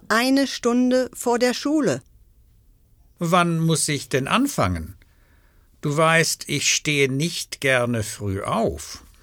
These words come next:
Speaker 1: Um sechs Uhr. Aber das ist doch egal. Du fährst gern Fahrrad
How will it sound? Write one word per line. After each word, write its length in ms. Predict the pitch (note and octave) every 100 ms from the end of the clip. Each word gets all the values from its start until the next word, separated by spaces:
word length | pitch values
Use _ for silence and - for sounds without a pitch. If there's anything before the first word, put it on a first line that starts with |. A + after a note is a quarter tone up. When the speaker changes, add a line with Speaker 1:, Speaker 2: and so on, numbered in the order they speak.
| - _ - _ _ _ _ _ -
Speaker 1:
Um 480 | A3 A3 A3 A3+
sechs 460 | G3+ - A3+ - -
Uhr. 420 | D4+ D#4 F#3+ - - _ _ _ _ _ -
Aber 260 | A3+ F3+
das 240 | E3 C#3 -
ist 300 | E3+ - G3
doch 180 | F#3
egal. 560 | A3+ G#3+ A3+ A#3+ A3 D3+ - _ _ _ _ _ _ _ _ -
Du 160 | D4
fährst 460 | C#4 G#3+ F#3+ - -
gern 240 | F3+ D#3+
Fahrrad 840 | - D3 C#3 D3+ D#3+ C4+ E4+ -